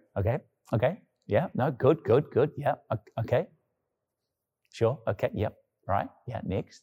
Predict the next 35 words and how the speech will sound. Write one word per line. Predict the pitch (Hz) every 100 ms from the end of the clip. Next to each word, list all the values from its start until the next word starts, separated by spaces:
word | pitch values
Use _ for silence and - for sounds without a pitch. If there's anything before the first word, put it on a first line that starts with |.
| 82
okay, | 87 104 -
thanks, | 98 226 -
amen." | 95 104 143 190 _ _ _ _
And | 147 143
then | 147
they | 131
go, | 120
"Yeah, | 113 127 170 156
then | 147 135
met | 135
Jesus | 117 127 117 120
and, | 123 110
like, | 104
it's | 101
been | 104 107
great | 107 120
since, | - 101 - - -
you | 98
know, |
it's | 95
been | 95
great, | 95 95 - _ -
um, | 92 92 90 _ -
since | 95 78
then. | 90
It's | 95
been | - 87
great." | 92 - _ _ _ _ _ -
And |
you're | 127
like, | 120 117 123
"Yo, | 160
no, | 156 208 202
no, | 202
no. | 214 151